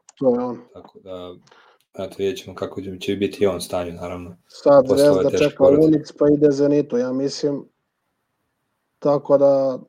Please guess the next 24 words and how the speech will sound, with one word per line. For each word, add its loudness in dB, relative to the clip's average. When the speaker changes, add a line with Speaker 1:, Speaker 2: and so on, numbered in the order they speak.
Speaker 1:
to, -2
na -2
tom 0
gostovanju -4
u -6
Zenitu -8
se -14
očekuje -10
da -10
se -12
vrati -14
u -20
sastav. -16
Speaker 2:
Kad -4
smo 0
već 2
kod -4
najava, 4
eto, 0
možemo -2
najavimo 2
sledeće -2
nedelje 0
da -4